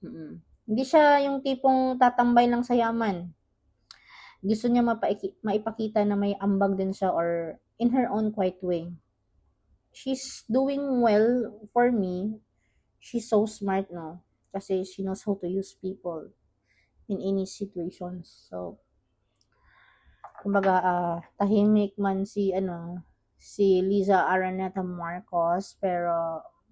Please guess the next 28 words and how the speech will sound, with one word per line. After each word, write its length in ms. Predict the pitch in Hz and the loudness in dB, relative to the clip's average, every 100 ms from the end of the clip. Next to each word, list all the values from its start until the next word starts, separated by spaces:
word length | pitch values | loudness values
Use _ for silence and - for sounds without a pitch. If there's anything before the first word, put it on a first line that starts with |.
| - | -2
malalim 480 | 202 208 202 208 202 | 2 4 4 2 0
ang 100 | 196 | -4
ugat 320 | 190 185 185 | -4 -4 -4
ng 100 | 185 | -10
kanyang 300 | 185 185 180 | -10 -8 -10
influence. 800 | 190 185 180 175 170 160 170 - | -10 -12 -6 -6 -6 -8 -16 -16
So, 240 | 165 165 - _ _ _ _ _ | -14 -14 -16 _ _ _ _ _
hindi 160 | - 208 | -2 -2
siya 160 | 220 226 | 2 2
basta-basta 560 | 208 214 202 202 - | 2 0 -2 -2 -6
asawa 400 | 170 - 180 175 | -8 -4 -4 -2
lang, 320 | 175 175 180 | -2 -2 -4
no? 160 | 175 175 | -6 -12
She, 480 | - _ - 202 180 | -14 _ -8 -6 -4
ah, 160 | 180 180 | -6 -6
she 320 | - - 190 | -14 -6 0
is, 160 | 190 - | 0 -2
ano, 320 | 180 175 175 _ _ _ _ | -10 -8 -14 _ _ _ _
strategist, 880 | _ - - 208 196 170 180 180 - _ _ | _ -12 -2 -2 -2 -4 -6 -6 -18 _ _
protector, 1040 | 196 196 190 190 - 190 185 185 185 190 214 605 _ _ _ _ | -2 -2 -6 -6 -6 -4 -2 -2 -4 -8 -12 -18 _ _ _ _
secret 480 | - 180 - 180 | -6 -6 -4 -6
wielder 400 | 190 190 190 196 | 0 0 2 0
ng 160 | 190 185 | 0 -4
power 240 | - 180 | -6 -4
sa 160 | 185 - | -4 -4
likod 320 | 180 180 185 | -6 -4 -4
ng 240 | 180 175 202 | -4 -10 -10
trono. 480 | 165 170 165 156 | -8 -8 -12 -14